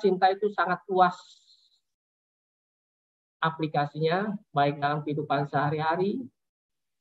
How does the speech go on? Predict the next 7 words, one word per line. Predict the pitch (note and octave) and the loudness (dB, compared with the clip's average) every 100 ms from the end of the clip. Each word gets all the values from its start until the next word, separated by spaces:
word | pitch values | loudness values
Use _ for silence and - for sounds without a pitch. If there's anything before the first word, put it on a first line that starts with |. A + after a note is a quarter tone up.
| _ _ _ _ | _ _ _ _
maupun | D3+ D3+ D3 F3+ B3 C4 - _ _ _ _ _ _ _ _ - | -2 0 2 2 2 0 -8 _ _ _ _ _ _ _ _ -6
di | E3+ | 2
dalam | D3+ C#3+ F#3 A#3+ B3 - _ _ _ _ _ _ _ - | 4 6 4 2 -4 -10 _ _ _ _ _ _ _ -8
aktivitas | D3+ - E3 F3 E3+ F3 G3 - | -8 -4 -2 0 2 2 2 0
dan | D#3+ D#3+ | 0 0
tindakan | E3 D#3+ D#3 D3+ D3 | 0 0 2 0 -2
kita. | D3+ - C#3+ C3+ | -4 -6 -6 -6